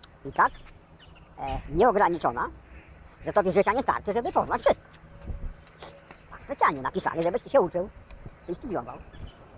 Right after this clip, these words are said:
I te wzory matematyczne na pamięć się uczył, a które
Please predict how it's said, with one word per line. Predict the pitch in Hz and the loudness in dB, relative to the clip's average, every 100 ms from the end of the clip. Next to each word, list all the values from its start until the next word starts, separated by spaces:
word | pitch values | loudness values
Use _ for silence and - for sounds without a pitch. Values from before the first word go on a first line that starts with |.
| 143 | -2
I | |
te | - | 2
wzory | 226 202 160 | 4 4 6
matematyczne | 175 175 170 185 - 202 | 4 4 2 0 0 0
na | |
pamięć | 254 160 131 - | 2 2 0 -8
się | 156 | -6
uczył, | 165 - - - - - - - - - - - - - - - - - | -4 -4 -4 -6 -6 -6 -6 -4 -6 -8 -16 -20 -20 -20 -20 -20 -20 -4
a | - | -2
które | - 480 | 4 4